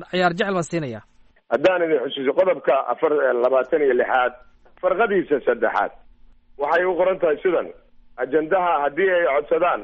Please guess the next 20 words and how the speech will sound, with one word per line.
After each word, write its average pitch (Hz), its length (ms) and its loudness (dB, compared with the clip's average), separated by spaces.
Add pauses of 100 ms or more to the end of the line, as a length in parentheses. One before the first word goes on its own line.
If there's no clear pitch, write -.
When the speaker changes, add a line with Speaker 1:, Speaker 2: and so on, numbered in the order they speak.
(120)
Speaker 2:
toban 170 260 0
xildhibaan 127 520 0 (680)
in 175 140 0
wax 185 240 0
cusub 143 300 -4
lagu 156 260 0
daro 127 300 0 (520)
ama 165 220 0
wax 170 200 0
laga 160 260 0
bedelo, 127 440 -2 (420)
waxaa 170 240 0
guddoonka 156 580 0
laga 156 220 0
doonayaa 151 580 0 (400)
in 214 240 2 (100)
uu 156 180 0
ku 247 160 -2
soo - 220 0
daro 113 280 0